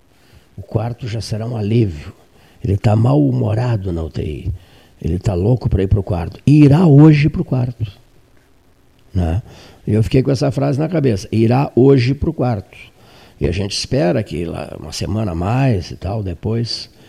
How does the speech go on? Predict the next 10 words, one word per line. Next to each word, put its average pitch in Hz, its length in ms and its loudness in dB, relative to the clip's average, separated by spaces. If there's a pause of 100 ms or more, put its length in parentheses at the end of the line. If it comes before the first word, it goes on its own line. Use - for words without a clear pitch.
(300)
o, 92 320 -2 (160)
ele 98 180 -2
tinha, - 180 -2
já 98 140 0
tinha 165 160 0
me 139 100 4
dito 120 220 0
alguns 98 300 2
dias 95 260 -2
atrás, 90 460 -4